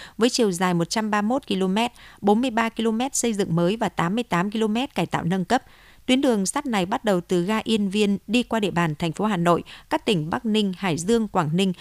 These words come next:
và kết thúc tại cảng Cái Lân thuộc thành phố Hạ Long. Dự án có tổng mức đầu tư bảy nghìn sáu trăm sáu mươi lăm tỷ đồng và được chia thành bốn tiểu dự án vận hành độc lập. Dự án được khởi công từ năm hai nghìn lẻ năm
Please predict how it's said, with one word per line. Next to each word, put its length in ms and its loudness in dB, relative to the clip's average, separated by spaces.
và 220 2
kết 240 -4
thúc 220 -2
tại 400 0
cảng 300 0
Cái 140 0
Lân 260 -2
thuộc 200 -4
thành 180 -2
phố 180 0
Hạ 140 -2
Long. 200 6
Dự 160 0
án 220 0
có 120 -2
tổng 240 0
mức 200 0
đầu 160 0
tư 220 0
bảy 280 0
nghìn 220 0
sáu 280 -2
trăm 260 -2
sáu 180 0
mươi 140 -2
lăm 120 0
tỷ 140 2
đồng 220 2
và 140 2
được 220 -2
chia 200 2
thành 280 -2
bốn 220 2
tiểu 300 0
dự 120 -4
án 320 0
vận 180 -2
hành 200 0
độc 140 -2
lập. 140 2
Dự 160 0
án 200 0
được 120 -2
khởi 140 0
công 240 0
từ 160 0
năm 220 -2
hai 140 -2
nghìn 180 0
lẻ 120 0
năm 260 0